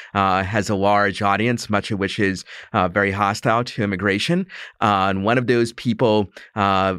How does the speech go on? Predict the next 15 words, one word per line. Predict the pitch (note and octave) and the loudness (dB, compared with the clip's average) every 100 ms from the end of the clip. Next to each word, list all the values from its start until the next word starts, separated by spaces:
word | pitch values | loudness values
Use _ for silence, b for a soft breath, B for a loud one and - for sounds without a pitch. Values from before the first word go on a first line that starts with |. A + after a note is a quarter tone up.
| - | -8
was | G2 G#2 F2+ | -4 -2 -2
Cesar | - A2 A2 G#2 G#2 G2+ G2 | 0 2 2 2 2 2 2
Altieri | F#2+ - - G#2+ G#2 F#2+ | -2 -6 0 2 2 0
Randazzo, | G2 F#2 F#2+ F#2+ C3 C#3+ | -2 2 2 2 2 0
or | F#2 | 2
at | |
least | E2+ F#2 - b b | 0 -4 -8 b b
a, | - - | -16 -8
a | - | -6
person | G#2+ - G#2 A2 | -4 -2 -2 -2
calling | F#2 - A2 A2 | -4 0 2 2
himself | G#2 - G2+ - | 0 0 -2 0
that | G2 F#2+ | 0 0
on | F#2 | -2
Facebook. | F2+ D#3+ D3 C3+ B2+ A#2+ | -2 -2 -2 0 0 0